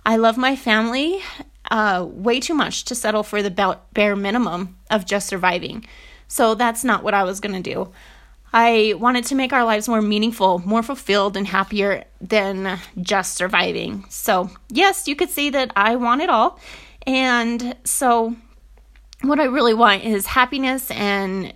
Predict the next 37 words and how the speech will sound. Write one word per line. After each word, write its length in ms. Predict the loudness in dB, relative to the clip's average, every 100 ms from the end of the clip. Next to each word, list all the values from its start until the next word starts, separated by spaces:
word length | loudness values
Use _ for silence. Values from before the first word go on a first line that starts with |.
| -6
peace 420 | -2 -2 -2 -4
in 140 | -4 -2
my 160 | -2
home. 400 | -2 -2 -2 -6 -6
That's 360 | -6 -6 -6
my 180 | -4 -4
first 280 | -6 -8 -4
priority, 640 | 0 0 0 -2 -4 -6 -6
my 160 | -6
family. 480 | -4 -4 -4 -6 -10 -16 -20 -20 -16
So 160 | 0 4
I 160 | 4
returned 460 | 2 -2 0 0 0
to 100 | 2
that 200 | 2 2
person 340 | 0 -2 0
that 100 | 0
I've 140 | 2 2
always 240 | 2 0
known 220 | -2 -2
myself 400 | 0 0 0 -2
to 100 | -4
be, 400 | -6 -4 -4 -6 -6
that 220 | -2 -2
strong, 720 | -4 2 4 6 4 0 0 2
motivated, 640 | 2 2 2 0 0 -4
driven 340 | -2 -2 -2
person, 480 | -2 -4 -4 -4 -6 -8 -20 -14
someone 480 | -2 2 2 2 0
who 260 | 0 0
wants 360 | 0 0 -2 -2
to 140 | -2 -2
achieve 400 | -2 -2 -4 -4
the 100 | -4
best 340 | -2 -2 -2
possible 420 | -6 -6 -8 -6
results. 580 | -6 -6 -6 -8 -10